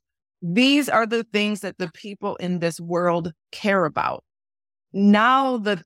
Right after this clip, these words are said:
the, the mindset shift has to happen of, "Am I going to go and pursue the right kind of training?" So pursue the right kind of development areas, pursue the right kind of credentialing. Or am I going to say,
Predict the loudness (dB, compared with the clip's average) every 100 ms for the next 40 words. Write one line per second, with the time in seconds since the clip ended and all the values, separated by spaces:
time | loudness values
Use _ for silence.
0 | -6 -4 -4 -4 -4 0 2 2 2 -2
1 | -2 -2 -2 -8 -10 -8 -6 -6 -6 -10
2 | -6 -6 -6 -6 -4 -2 -2 -2 -8 _
3 | _ 0 4 4 0 -4 -4 -4 -6 -12
4 | 0 2 2 -2 -6 -6 -4 -4 -6 -8
5 | -8 -6 -8 -8 -6 0 2 2 -2 -8
6 | -6 -8 -8 -4 -2 -2 -4 -2 -2 -2
7 | -6 -6 -4 -4 -6 -4 -4 -4 -6 -4
8 | 0 2 2 -2 0 2 2 2 0 -2
9 | -8 -12 -10 -6 -4 -4 -6 -8 -8 -6
10 | -2 -2 -4 -4 -2 -4 -6 _ _ _
11 | _ _ _ 2 4 6 4 4 2 0
12 | -2 -4 -6 -10 -4 0 2 2 0 -4